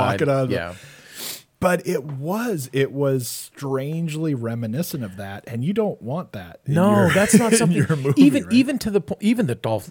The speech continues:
Speaker 2: I mean, it's funny, we were just talking about Dolph Lundgren before we went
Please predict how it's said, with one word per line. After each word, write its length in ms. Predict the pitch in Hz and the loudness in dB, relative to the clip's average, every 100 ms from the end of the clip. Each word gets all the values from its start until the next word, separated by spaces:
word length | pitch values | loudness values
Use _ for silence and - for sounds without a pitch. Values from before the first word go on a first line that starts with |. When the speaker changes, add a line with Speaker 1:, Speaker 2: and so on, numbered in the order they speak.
| - | -2
Speaker 2:
I 80 | 135 | 0
mean, 160 | 120 | 0
it's 120 | 101 | -2
funny, 180 | - 101 | -4 -4
we 100 | 98 | -4
were 80 | 92 | -6
just 140 | 98 | -8
talking 200 | - 90 | -6 -6
about 180 | 98 90 | -4 -6
Dolph 200 | 87 90 | -6 -8
Lundgren 280 | 98 92 92 | -8 -8 -10
before 220 | 92 98 | -8 -8
we 80 | 92 | -6
went 240 | 90 87 | -8 -10